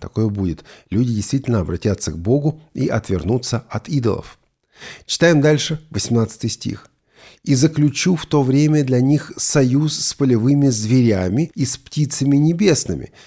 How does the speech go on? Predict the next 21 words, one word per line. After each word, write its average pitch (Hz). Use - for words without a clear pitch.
и 135
с 123
пресмыкающимися 127
по 135
земле, 147
и 131
лук, 131
и 131
меч, 147
и 151
войну 110
истреблю 135
от 123
земли 113
той, 101
и 113
дам 170
им 156
жить 143
в 117
безопасности". 120